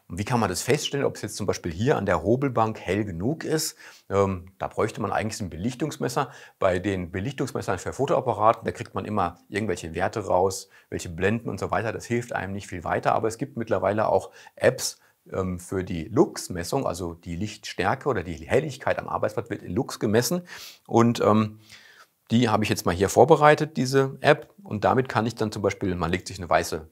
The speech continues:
weißes Blatt Papier auf die Arbeitsfläche und dann kann ich messen, wie hell es hier ist. Also wir sind hier deutlich zu hell. Das Flackern kommt jetzt durch die L-E-D-Beleuchtung. Das, das hat das Handy so ein bisschen Probleme mit. Und, ähm,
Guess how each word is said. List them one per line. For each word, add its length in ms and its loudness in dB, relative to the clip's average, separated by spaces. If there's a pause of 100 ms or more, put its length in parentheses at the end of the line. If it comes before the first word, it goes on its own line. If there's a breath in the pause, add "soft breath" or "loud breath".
(380)
weißes 280 2
Blatt 160 -2
Papier 440 0
auf 180 2
die 100 -2
Arbeitsfläche 680 2 (320 loud breath)
und 80 -6
dann 100 -2
kann 180 0
ich 140 -6
messen, 260 -4
wie 60 -4
hell 280 -4
es 80 -2
hier 200 -4
ist. 460 -10
Also 160 -2
wir 100 8
sind 140 -2
hier 100 4
deutlich 580 4 (280 loud breath)
zu 280 0
hell. 380 0 (220 loud breath)
Das 80 -10
Flackern 380 2
kommt 220 -8
jetzt 200 -10
durch 160 -8
die 80 -10
L-E-D-Beleuchtung. 960 0
Das, 140 -8
das 160 -8
hat 160 0
das 100 -2
Handy 240 0
so 80 -6
ein 80 -8
bisschen 300 -2
Probleme 460 4
mit. 200 2 (140 loud breath)
Und, 320 4
ähm, 260 0